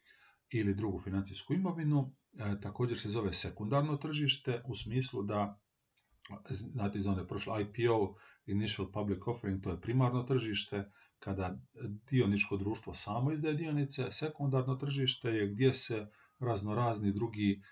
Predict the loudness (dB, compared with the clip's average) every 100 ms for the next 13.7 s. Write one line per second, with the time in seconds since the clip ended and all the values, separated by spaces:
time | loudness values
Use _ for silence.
0 | _ -2 -2 -2 -4 -2 -2 0 2 2
1 | 0 -4 -2 2 4 4 2 0 -2 -4
2 | -4 0 2 2 0 -4 -6 -2 0 0
3 | 0 -2 -2 -2 -2 -2 -2 -2 0 2
4 | 0 -8 -12 _ _ _ _ _ _ _
5 | _ _ -4 0 2 4 6 6 6 2
6 | -2 2 4 4 2 -2 -2 0 2 0
7 | 2 2 2 2 0 0 -2 -2 2 4
8 | 4 0 4 8 8 8 4 4 -4 -12
9 | -4 -2 0 -2 -6 -6 -6 -6 -2 2
10 | 2 0 -8 -20 -20 -10 -4 -2 0 0
11 | 0 0 2 2 2 -2 -2 -4 -6 -4
12 | 2 2 2 -2 0 2 0 0 0 0
13 | 0 0 0 0 -2 -4 -6